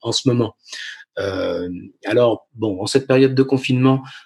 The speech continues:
même si c'était quelque chose que, euh, que je faisais déjà,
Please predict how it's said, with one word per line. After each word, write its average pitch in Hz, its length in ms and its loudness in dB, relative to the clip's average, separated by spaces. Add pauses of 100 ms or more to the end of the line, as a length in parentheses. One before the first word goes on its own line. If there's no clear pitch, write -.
(140)
même 123 260 2
si 131 120 2
c'était 131 260 0
quelque 131 220 -2
chose 131 260 -2
que, - 140 -6
euh, 95 540 -2
que 104 80 -10
je 104 100 -8
faisais 127 260 2
déjà, 117 480 0